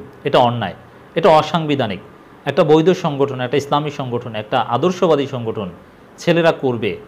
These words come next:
তার অধিকার রয়েছে। হ্যাঁ, শিবির যদি অন্যায়ভাবেও সরকার নিষিদ্ধ করে, তাহলে কিন্তু আমরা এই কথাগুলো বলতাম না, কারণ সরকার যখন নিষিদ্ধ করবে, সেটা অন্যায়ভাবে করুক আর ন্যায়ভাবে করুক, তখন সেটা আইন।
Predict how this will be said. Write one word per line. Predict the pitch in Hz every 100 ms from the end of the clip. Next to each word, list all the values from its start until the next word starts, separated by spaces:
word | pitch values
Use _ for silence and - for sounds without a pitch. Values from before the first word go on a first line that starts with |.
| - - - -
তার | 160 143
অধিকার | 156 170 156 110
রয়েছে। | 98 - 117
হ্যাঁ, | 160 87 - - - -
শিবির | - 185 208 190
যদি | 202 208 214 -
অন্যায়ভাবেও | 139 180 220 190 180 127 143
সরকার | 160 151 165 143
নিষিদ্ধ | 135 190 151 113
করে, | 92 - - - - - -
তাহলে | 151 214 214
কিন্তু | 208 190 156
আমরা | 160 123 - - - - - - - 160
এই | 151
কথাগুলো | 160 160 156 117
বলতাম | 107 104 95 80
না, | - - -
কারণ | 139 160 156
সরকার | - - 208 196
যখন | 214 208 160
নিষিদ্ধ | - 190 196 170
করবে, | 143 120 92 -
সেটা | 151 165 165 - - - 139
অন্যায়ভাবে | 151 180 185 185 190
করুক | 190 185
আর | 151
ন্যায়ভাবে | 135 139 139 123 107
করুক, | 92 - - - -
তখন | 139 170 185
সেটা | 180 143 104
আইন। | 95